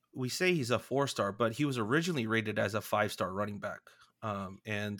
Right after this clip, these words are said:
I think it's because towards the end of his high school career, he moved around a couple times, uh, with high schools, which is, I think, probably what led to his,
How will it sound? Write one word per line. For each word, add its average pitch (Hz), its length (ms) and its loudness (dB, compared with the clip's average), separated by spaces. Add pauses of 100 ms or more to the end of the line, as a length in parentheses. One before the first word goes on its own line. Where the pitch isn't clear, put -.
(140)
I 107 60 -2
think 147 240 -2
it's - 120 -4
because 117 600 0 (420)
towards 123 220 -2
the 117 100 -2
end 156 140 6
of 160 80 4
his 131 100 0
high 117 120 4
school 110 180 -4
career, 104 320 -4
he 113 100 -2
moved 123 300 -2
around 113 260 2
a 107 60 -4
couple 104 260 -6
times, 101 580 -4 (120)
uh, 98 180 -4
with 95 160 -8
high 104 140 -2
schools, 151 420 -6
which 107 220 -8
is, 101 280 -8 (460)
I - 40 -8
think, 110 140 -6
probably 110 320 0
what 107 220 -2 (100)
led 104 320 -2
to 104 160 -6
his, 101 480 -6